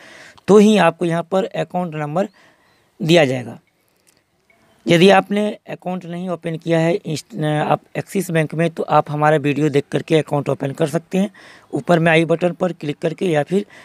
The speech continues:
डिस्क्रिप्शन में मैंने लिंक दे दिया, आप वहाँ से भी क्लिक करके देख सकते हैं कि एक्सिस बैंक में अकाउंट ओपन घर बैठे कैसे करते हैं।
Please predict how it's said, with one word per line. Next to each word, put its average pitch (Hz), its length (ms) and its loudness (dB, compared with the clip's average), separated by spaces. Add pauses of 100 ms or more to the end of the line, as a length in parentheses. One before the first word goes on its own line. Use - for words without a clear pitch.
(180)
डिस्क्रिप्शन 190 440 0
में 190 80 4
मैंने 170 200 2
लिंक 170 240 0
दे 185 120 2
दिया, 185 240 4
आप - 220 0
वहाँ 156 200 0
से 175 160 -2
भी 190 180 0 (480)
क्लिक 185 180 0
करके 185 300 2
देख 160 180 2
सकते 170 300 -4
हैं 180 80 -2
कि 170 280 -2 (180)
एक्सिस 170 340 -4
बैंक 170 240 2
में 180 220 2 (460)
अकाउंट 175 420 0
ओपन 165 420 2
घर 156 240 2
बैठे 151 280 -2
कैसे 165 300 -2
करते - 300 -8
हैं। 123 200 -10